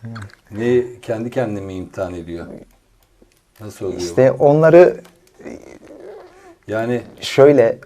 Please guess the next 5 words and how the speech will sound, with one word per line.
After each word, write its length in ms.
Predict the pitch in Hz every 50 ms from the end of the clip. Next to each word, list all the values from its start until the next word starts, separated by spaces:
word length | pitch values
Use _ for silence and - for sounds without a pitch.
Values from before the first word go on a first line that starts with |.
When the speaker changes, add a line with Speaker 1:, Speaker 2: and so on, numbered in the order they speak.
| -
Speaker 2:
amaç 420 | - 110 117 135 156 165 165 160 -
ne 220 | 165 143 120 104
burada? 320 | 101 104 95 92 92 85 85
Speaker 1:
amaç 600 | - 110 113 120 135 151 160 - - - - - - -
bizim 500 | 110 110 107 101 123 143 156 160 151